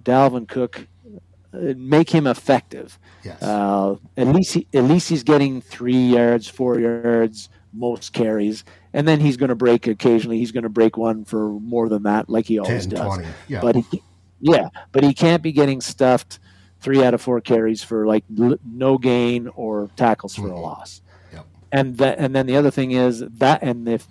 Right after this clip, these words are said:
Speaker 1: we can do that, that will allow us to get, uh,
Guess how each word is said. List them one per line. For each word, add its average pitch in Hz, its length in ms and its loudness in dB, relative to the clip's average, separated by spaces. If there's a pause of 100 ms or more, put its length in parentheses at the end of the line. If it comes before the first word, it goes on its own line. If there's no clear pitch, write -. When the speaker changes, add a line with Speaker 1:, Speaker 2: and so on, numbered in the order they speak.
Speaker 1:
we 160 140 2
can 190 100 0
do 175 180 0
that, 123 340 4
that 135 180 4
will 139 120 2
allow 120 560 4
us 117 200 -4
to 117 100 -10
get, 117 340 0 (480)
uh, 110 500 -4